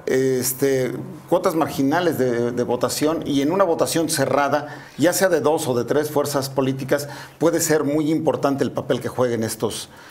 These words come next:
estos independientes. Yo sí veo, eh, una votación muy cerrada, no, no me queda claro si de dos o de tres, muy, muy cerrada, y, y también me preocupa, eh, dos cosas. Una, creo que reflejará un gran desencanto social,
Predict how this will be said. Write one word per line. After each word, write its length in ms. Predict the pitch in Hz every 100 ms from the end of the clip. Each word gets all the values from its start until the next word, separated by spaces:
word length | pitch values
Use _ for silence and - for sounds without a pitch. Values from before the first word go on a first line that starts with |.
| -
estos 280 | 143 131 123
independientes. 680 | 120 107 - 98 107 - - - - -
Yo 140 | 175
sí 140 | 202
veo, 500 | 175 185 196 180 - - -
eh, 520 | 131 127 123 123 120
una 160 | 156 185
votación 500 | 156 151 - 156 147
muy 140 | 185
cerrada, 460 | 190 139 143 160 160
no, 260 | 147 147
no 140 | 147 165
me 80 |
queda 160 | 151 156
claro 180 | 151 135
si 100 | 123
de 100 | 117
dos 220 | 147 147
o 80 | 127
de 60 |
tres, 380 | 107 127 151 -
muy, 180 | 143 165
muy 140 | 160
cerrada, 420 | 135 123 131 147 147 147 - - -
y, 380 | 165 180 185 - -
y 160 | 139 131
también 540 | 131 139 151 170 160 - -
me 340 | 143 139 135
preocupa, 680 | 131 127 135 156 170 175 180 - - - - - - -
eh, 220 | 131 135
dos 260 | 135 156 165
cosas. 220 | 139 -
Una, 360 | 196 202 - - - - -
creo 260 | 170 185 185
que 140 | 180
reflejará 420 | 139 135 127 123
un 80 | 147
gran 180 | 135 170
desencanto 440 | 156 127 120 123
social, 400 | 110 101 - -